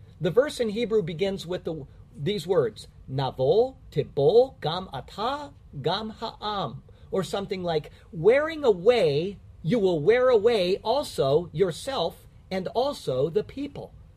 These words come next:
Jethro pulled out his Hebrew dictionary and introduced a new word into Scripture, repeating it twice for emphasis. It is the word nabel. It gives the idea of disgrace,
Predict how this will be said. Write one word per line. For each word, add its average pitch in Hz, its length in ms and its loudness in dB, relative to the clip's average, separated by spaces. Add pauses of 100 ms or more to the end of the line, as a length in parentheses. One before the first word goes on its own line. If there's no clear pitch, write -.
(280)
Jethro 190 520 2
pulled 269 320 -2
out 262 160 -4
his 240 120 -8
Hebrew 226 320 -6
dictionary 151 680 -4 (200)
and 190 240 -2
introduced 247 640 -2
a 165 100 -2
new 202 160 0
word 180 300 -2
into 156 180 -4
Scripture, - 540 -10 (180)
repeating 196 440 -2
it 180 120 -4
twice 220 500 -6
for 175 180 -12
emphasis. 143 720 -12 (300)
It 175 120 -4
is 175 160 -8
the 190 100 -4
word 143 300 2
nabel. 147 500 -6 (380)
It - 160 0
gives 196 220 4
the 196 180 0
idea 180 400 -2
of 143 180 -4
disgrace, 165 720 -4